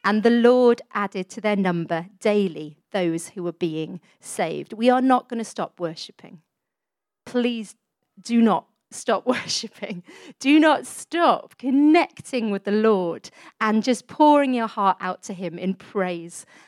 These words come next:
and in worship. And we are not gonna stop praying and seeking his face. As John said, we have an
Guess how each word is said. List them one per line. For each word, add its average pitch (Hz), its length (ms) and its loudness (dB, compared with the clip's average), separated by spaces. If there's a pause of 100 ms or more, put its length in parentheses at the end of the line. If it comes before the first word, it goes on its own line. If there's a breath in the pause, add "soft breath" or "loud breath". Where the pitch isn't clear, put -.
(180 soft breath)
and 170 460 -8
in 190 280 0
worship. - 680 -4 (300 soft breath)
And 240 120 0
we 262 120 2
are 262 80 6
not 277 260 6
gonna 269 140 -2
stop - 320 -8
praying 202 640 -2 (240 loud breath)
and 214 160 -4
seeking 220 500 -8
his 196 240 -6
face. 185 380 -8 (260 soft breath)
As 233 160 -4
John 254 220 0
said, 226 260 -4
we 220 60 -4
have 214 100 0
an 214 80 -8